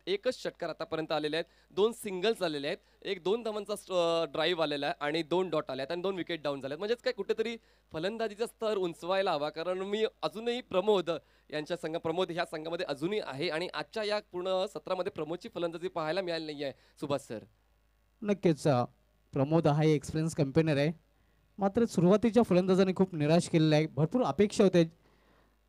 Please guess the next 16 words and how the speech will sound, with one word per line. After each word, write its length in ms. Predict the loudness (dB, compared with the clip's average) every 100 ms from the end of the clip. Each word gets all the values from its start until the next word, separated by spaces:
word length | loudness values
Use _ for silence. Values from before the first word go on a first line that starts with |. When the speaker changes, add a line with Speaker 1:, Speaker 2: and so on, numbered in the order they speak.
| _ _ _ _ _ _
Speaker 2:
मात्र 160 | -4 -2
अक्ष-, 320 | -2 -4 -8 -6 0
अपेक्षा 340 | 2 2 2
पूर्ती 260 | 2 0 4
करू 220 | 6 6
शकले 260 | 6 2
नाही. 140 | 2 2
खास 180 | 0 0
करून 260 | 2 2 0
केतन 440 | 2 2 4 4
म्हात्रे, 420 | 4 4 4 2
ज्याने 300 | 2 2 2
मागच्या 280 | 2 2 2
सामन्यामध्ये 420 | 2 0 2 2
अतिशय 300 | 2 0 -4
उत्कृष्ट 320 | -4 0 2